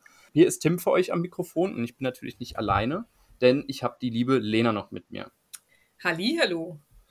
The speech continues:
Speaker 1: Ja, und wir haben es schon so ein bisschen angekündigt, wir wollen heute, ähm, über die Deutschland-Tour sprechen.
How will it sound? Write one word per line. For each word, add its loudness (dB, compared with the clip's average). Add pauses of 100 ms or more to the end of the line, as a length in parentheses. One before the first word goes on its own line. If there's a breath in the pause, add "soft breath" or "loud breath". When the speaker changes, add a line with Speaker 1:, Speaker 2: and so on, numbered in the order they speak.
(180)
Speaker 1:
Ja, 6
und -2
wir 4
haben 0
es -4
schon -4
so -4
ein -4
bisschen -8
angekündigt, -6
wir -4
wollen 0
heute, -2
ähm, -2 (140)
über 0
die 4
Deutschland-Tour 2
sprechen. -6